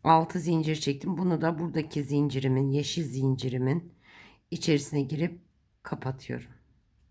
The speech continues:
Bir zincir çekip dönüş yapıyorum. Buradaki trabzan sayılarımız kaçmış? İki, dört, altı. Yuva içerisine bir sık iğnesiyle girdim beyaza.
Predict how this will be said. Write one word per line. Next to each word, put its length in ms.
Bir 120
zincir 440
çekip 380
dönüş 380
yapıyorum. 640
Buradaki 320
trabzan 400
sayılarımız 640
kaçmış? 520
İki, 500
dört, 400
altı. 580
Yuva 160
içerisine 520
bir 100
sık 320
iğnesiyle 560
girdim 500
beyaza. 640